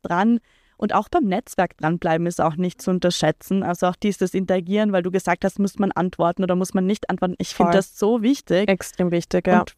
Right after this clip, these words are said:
Speaker 1: fast auf gleicher Ebene mit den Postings, weil das Posting ist eine Sache, aber die Reaktionen und das Netzwerk und mit den Leuten sich dann vernetzen, auch selbst kommentieren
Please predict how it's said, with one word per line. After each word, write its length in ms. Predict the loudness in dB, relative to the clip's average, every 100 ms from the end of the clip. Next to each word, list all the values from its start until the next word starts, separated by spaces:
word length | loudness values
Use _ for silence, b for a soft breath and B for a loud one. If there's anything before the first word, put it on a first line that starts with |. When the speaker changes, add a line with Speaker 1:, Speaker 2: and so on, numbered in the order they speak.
| _ _ _
Speaker 1:
fast 340 | 0 0 -2 _ -6
auf 160 | -4
gleicher 280 | -2 -2 0
Ebene 280 | 0 2 2
mit 160 | 0 -2
den 120 | -4
Postings, 720 | -2 -2 -2 -4 -4 -4 -4
weil 220 | 0 0
das 180 | 0 -4
Posting 640 | -4 0 0 0 0 2 2
ist 220 | -2 -2
eine 240 | 0 0
Sache, 340 | -2 -6 -2 0
aber 160 | 0
die 80 | -2
Reaktionen 1000 | -2 -2 -4 -8 -2 0 2 2 0 0
und 140 | -2
das 160 | -4 -2
Netzwerk 760 | 0 0 -4 -2 0 2 0
und 140 | -2 -2
mit 140 | -2
den 80 | 0
Leuten 320 | 2 2 0
sich 200 | -2 -2
dann 180 | 0 0
vernetzen, 520 | 2 0 -2 -2 -2
auch 180 | -2 -2
selbst 340 | -2 -2 -4 -4
kommentieren 720 | 0 0 0 -2 2 2